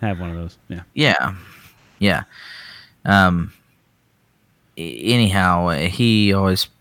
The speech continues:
Speaker 2: put music on, like, as the morning announcements were starting or whatnot on the T V.
Speaker 1: Uh-huh.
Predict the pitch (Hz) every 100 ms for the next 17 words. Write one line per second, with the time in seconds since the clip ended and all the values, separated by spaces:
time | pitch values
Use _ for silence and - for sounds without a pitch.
0 | - - - 101 180 160 98 90 80 69
1 | 65 64 87 85 87 90 73 65 - 92
2 | 98 92 90 92 - 92 - 78 - 90
3 | 87 82 57 65 67 58 67 65 67 -
4 | 78 85 82 - 123 110 107 113